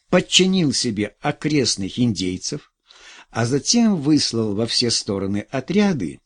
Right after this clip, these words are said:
для исследования страны. В одном селении испанцы услышали о большой реке на севере.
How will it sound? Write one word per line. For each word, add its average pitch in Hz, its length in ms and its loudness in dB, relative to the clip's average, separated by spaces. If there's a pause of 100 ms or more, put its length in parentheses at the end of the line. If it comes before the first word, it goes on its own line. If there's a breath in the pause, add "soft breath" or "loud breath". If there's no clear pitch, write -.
(300 soft breath)
для 165 240 2
исследования 117 600 -2
страны. - 560 -10 (680 soft breath)
В - 80 -4
одном 156 300 2
селении 143 760 0 (340 loud breath)
испанцы 170 600 0
услышали 151 800 -2
о 135 140 -2
большой 135 500 2
реке 135 320 -2
на 139 120 -2
севере. 87 720 0